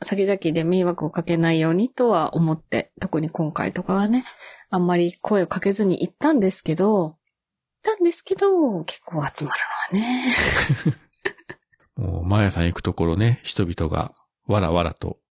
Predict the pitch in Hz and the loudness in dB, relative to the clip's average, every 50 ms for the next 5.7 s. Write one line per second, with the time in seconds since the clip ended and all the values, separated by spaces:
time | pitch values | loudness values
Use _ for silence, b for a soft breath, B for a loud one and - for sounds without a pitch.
0 | _ _ - - 214 - 294 269 - 196 220 247 277 311 311 - 415 453 427 311 | _ _ -8 -6 -2 0 2 2 4 4 4 4 2 2 0 0 2 2 4 4
1 | 240 220 208 202 185 185 185 180 185 175 175 175 - - _ _ _ _ _ _ | 4 4 2 2 2 2 2 2 2 2 2 0 -2 -4 _ _ _ _ _ _
2 | _ _ _ _ _ - 240 262 220 196 220 269 311 - 233 190 180 202 196 - | _ _ _ _ _ 0 2 2 4 4 4 2 2 2 2 2 0 0 0 0
3 | 294 - 349 339 - 403 403 381 330 269 214 185 175 - - - 240 214 220 247 | 0 0 0 0 2 2 4 4 4 4 2 0 -2 -2 -2 -2 0 2 2 0
4 | 254 - _ - 196 185 185 180 175 165 165 160 170 - _ - 202 208 208 196 | 0 -2 _ 0 0 2 2 2 2 2 2 0 -2 -2 _ -2 0 2 2 2
5 | 185 175 170 175 - - - - 175 175 185 185 180 - | 2 0 0 0 -2 -4 -4 -2 0 0 0 0 -2 -4